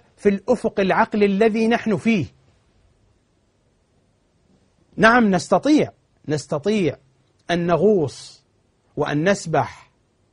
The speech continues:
وأن نفكر وأن نتدبر في هذه النصوص، ونستنبط ونستنتج ونستخرج منها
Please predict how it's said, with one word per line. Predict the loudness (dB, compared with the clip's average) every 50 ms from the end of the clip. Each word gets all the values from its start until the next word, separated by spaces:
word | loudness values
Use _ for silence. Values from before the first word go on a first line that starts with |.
| _ _ -8 -6
وأن | -4 -4 -4 -4 -4
نفكر | -4 0 2 0 0 0 -4 -4 -4 -4 -4 -4 -8
وأن | -10 -8 -6 -4 -4 -4
نتدبر | -2 -2 2 2 2 2 4 4 4 4
في | 4 2 0 2
هذه | 4 2 2 2 0 -2
النصوص، | -2 -4 -4 -4 -2 -2 -2 -2 -4 -10 -18 _ _ _ _ _ -8
ونستنبط | -6 -4 -4 -4 -4 -2 0 2 2 2 2 2 2 2 0 0 -4
ونستنتج | -4 -2 -2 -2 -2 -2 0 0 2 2 0 -2 -2 -2 -2 -2
ونستخرج | -2 -4 -2 -4 -4 0 0 0 0 2 2 2 2 2 0 -6 -20 -20 -18 -8
منها | -2 0 2 4 4 6 6 4 4